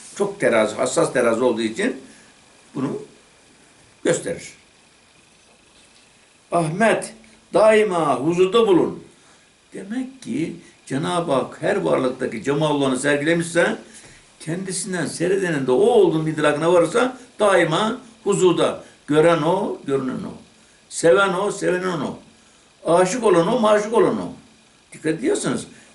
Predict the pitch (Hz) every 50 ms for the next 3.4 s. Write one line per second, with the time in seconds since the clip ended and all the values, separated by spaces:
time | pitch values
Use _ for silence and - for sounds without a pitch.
0 | _ _ _ _ - 170 180 202 202 214 214 214 196 180 147 156 131 113 - -
1 | - 160 175 170 170 214 226 214 - - 226 240 254 - - - - - - -
2 | _ _ _ 156 185 202 208 208 - - 156 - 180 190 185 180 180 185 202 240
3 | 269 254 220 175 139 - -